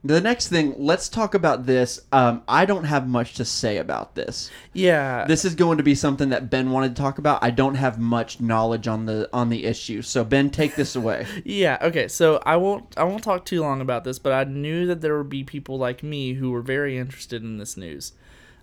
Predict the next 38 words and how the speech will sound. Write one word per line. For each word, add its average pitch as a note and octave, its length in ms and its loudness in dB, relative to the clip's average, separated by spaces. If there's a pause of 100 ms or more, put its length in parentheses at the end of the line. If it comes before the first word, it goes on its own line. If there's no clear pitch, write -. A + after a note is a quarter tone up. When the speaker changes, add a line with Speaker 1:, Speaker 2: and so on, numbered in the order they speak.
(100)
Speaker 2:
Um, B2 600 -2
so C3+ 600 2
if C#3 200 -4
you C3+ 200 -4
m-, - 120 -12
you D#3 180 -6
may F#3 160 -2
have G3 140 -2
heard, F3 200 0
if F#3 100 -10
you're D#3+ 140 -2
a E3 40 -2
video C#3 260 -4
game B2 220 -6
fan, A#2+ 480 -6
that A#2 560 -4 (260)
there's C#3 200 -4
a B2 80 -2
rumor F#3+ 340 -2
going B2 300 -2
around A2 500 -8
that B2 360 -4
Knights C#3 400 -6
of D3+ 80 -8
the D3 120 -4
Old C3+ 140 -4
Republic B2 680 -6 (500)
is B2 540 -4 (180)
getting B2+ 520 -4 (180)
a A2+ 520 -4 (560)
either E3 680 0
a C#3 160 -2
remake E3+ 840 -4 (300)
or D3+ 560 2
some D3 420 -4
sort C#3+ 280 -2
of, B2+ 240 -4
like, A#2 320 -6